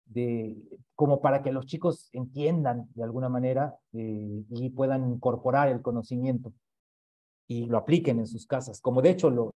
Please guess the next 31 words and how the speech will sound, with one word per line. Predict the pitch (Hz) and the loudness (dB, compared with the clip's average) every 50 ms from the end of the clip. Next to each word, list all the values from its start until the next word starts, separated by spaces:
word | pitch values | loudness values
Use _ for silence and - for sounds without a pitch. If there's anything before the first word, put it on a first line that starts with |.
| _ - | _ -6
sé | - - 131 | -4 -4 -2
que | 135 131 | 0 -2
lo | 123 | -2
aplicaron, | 107 - 107 107 127 120 117 113 101 98 | -2 -2 -6 -2 0 0 0 0 -2 -6
¿no? | 127 139 - _ _ _ _ _ _ _ _ _ _ _ _ _ _ _ _ _ _ _ _ _ _ _ _ _ _ _ _ _ | -10 -12 -14 _ _ _ _ _ _ _ _ _ _ _ _ _ _ _ _ _ _ _ _ _ _ _ _ _ _ _ _ _
Este | 160 156 156 190 190 | 0 0 2 2 2
proyecto | - 165 170 165 160 180 180 180 175 170 | 4 4 2 4 4 2 2 2 0 2
ya | 160 160 156 | 2 4 4
más | 156 151 147 | 2 0 0
reciente | 147 135 - - 165 170 165 165 170 160 | -2 -4 -2 0 0 0 2 2 2 2
del | 143 131 131 | 2 2 0
año | 135 143 139 | 0 -2 -4
pasado | 139 135 123 - - 143 143 147 151 | -4 -6 -6 -2 0 2 4 4 4
en | 151 135 | 2 2
Coroico | - - 123 131 135 143 135 139 147 127 | 0 0 2 2 2 0 -2 -4 -6 -6
hicimos | 113 - - 131 127 123 120 - | -6 -8 -8 -6 -6 -6 -6 -8
cuatro | - - 135 131 127 - - 127 120 120 | -2 2 2 2 2 0 -2 -4 -4 0
tanques | - 127 127 127 - 127 110 | 0 0 0 0 -2 -4 -4
de | 110 110 | -6 -6
cosecha. | - 117 113 - 139 131 139 135 147 156 175 - - _ _ _ _ _ _ _ _ | -6 -6 -4 -2 -2 -2 0 2 2 2 2 0 -6 _ _ _ _ _ _ _ _
Coroico | - 120 120 135 143 139 156 143 | 2 6 6 6 6 6 2 2
tiene | - 135 135 135 | 2 0 0 2
una | 131 127 117 | 2 2 2
lluvia | 110 120 131 127 131 127 123 117 113 | 2 0 -2 0 4 6 6 6 6
aproximada | 110 - 107 110 107 107 - - 117 113 123 127 131 131 131 127 120 | 2 0 -6 -6 -8 -10 -10 -8 -2 0 2 4 4 4 6 4 4
de | 110 110 110 110 110 110 110 | 2 2 2 2 2 2 2
mil | 117 123 127 127 | 0 -2 -2 0
doscientos | 120 131 117 - - 127 127 127 127 127 113 98 | -2 -2 -2 -2 -4 -4 -4 -2 -2 -4 -4 -4
milímetros | 113 113 113 120 123 117 - - 104 - | -4 -4 -4 -4 -4 -4 -6 -8 -10 -6
por | _ 113 113 | _ 0 2
año. | 123 127 127 123 127 156 165 | 2 2 2 0 -2 -4 -6